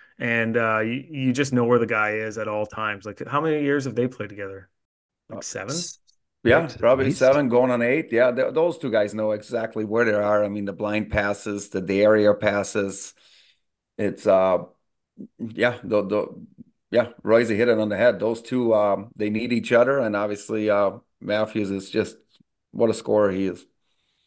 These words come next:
Speaker 2: So the pressure probably doesn't mount for a guy like Matthews 'cause he's been here before, right? But what about a guy like Sam Reinhart? Who's just knocking on the door of forty for the first time,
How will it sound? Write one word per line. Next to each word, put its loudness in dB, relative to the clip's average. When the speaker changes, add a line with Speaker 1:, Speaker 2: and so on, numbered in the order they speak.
Speaker 2:
So 4
the 4
pressure 2
probably 2
doesn't -4
mount -4
for -6
a -6
guy -4
like -6
Matthews -8
'cause -6
he's 0
been -2
here -4
before, -6
right? -8
But -2
what 4
about 4
a 0
guy 2
like 2
Sam -2
Reinhart? -4
Who's 2
just -4
knocking -4
on -2
the -4
door 0
of -4
forty -2
for -10
the -10
first -4
time, -8